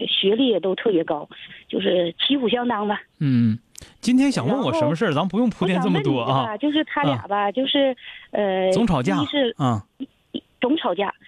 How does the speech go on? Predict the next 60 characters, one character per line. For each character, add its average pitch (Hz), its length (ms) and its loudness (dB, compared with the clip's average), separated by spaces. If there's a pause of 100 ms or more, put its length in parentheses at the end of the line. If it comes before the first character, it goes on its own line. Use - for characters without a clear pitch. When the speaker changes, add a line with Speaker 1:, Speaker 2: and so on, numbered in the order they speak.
(160)
Speaker 1:
就 330 120 2
是 349 100 2
吵 226 260 -4
架 277 240 0
吧， 190 280 0
都 247 180 0
是 262 80 -2
鸡 254 180 0
毛 233 160 2
蒜 233 200 -2
皮 160 180 -4
的 202 80 0
事 - 100 0
儿。 - 140 -4 (160)
Speaker 2:
嗯。 139 180 2
Speaker 1:
但 - 140 2
是 339 80 -2
这 392 220 2
回 208 180 2
呢， 214 300 2
吵 190 180 -4
架 254 180 -2
完 190 200 -2
了 220 80 0
之 196 120 -4
后 214 200 0
吧， 175 320 -4 (280)
呃， 170 540 -2 (160)
就 247 140 2
要 240 120 0
离 190 160 -4
婚。 175 360 -2 (180)
Speaker 2:
嗯。 120 260 2
Speaker 1:
吵 107 120 0
完 233 180 0
架 330 180 2
之 233 140 -2
后 262 160 0
呢， 220 80 -2
也 202 220 -2
是 320 100 0
鸡 302 100 0
毛 302 160 4
蒜 294 200 -2
皮 190 120 -12
的 240 120 0
事 - 80 0
儿 302 100 0
吵 180 240 -6
起 226 80 2
来 - 160 -6
的。 - 100 -10 (140)
Speaker 2:
嗯。 131 340 2
Speaker 1:
然 214 160 -2
后 311 200 2
这 302 180 2
个， 214 640 0 (460)
这 330 140 0
个 269 160 2
小 - 280 -4